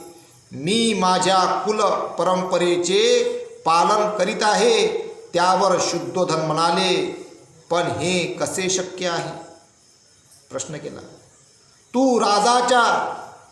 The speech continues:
तू राजाच्या वंशाचा आहेस, भिक्षा मागणाऱ्यांपैकी तू नाहीस." त्यावर तथागत म्हणाले, "आपण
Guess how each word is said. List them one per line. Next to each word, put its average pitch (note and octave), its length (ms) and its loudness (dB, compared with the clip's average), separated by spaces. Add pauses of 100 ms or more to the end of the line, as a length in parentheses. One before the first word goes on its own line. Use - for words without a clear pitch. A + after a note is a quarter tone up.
(120)
तू A#3 220 0
राजाच्या G3 920 2 (240)
वंशाचा G#3 640 2
आहेस, G#3 480 2 (1160)
भिक्षा F3 520 0
मागणाऱ्यांपैकी F3+ 920 0
तू G3 220 -4
नाहीस." G3 840 0 (560)
त्यावर E3 460 2
तथागत D#3 400 -4
म्हणाले, D3 580 -6 (1300)
"आपण D3 500 0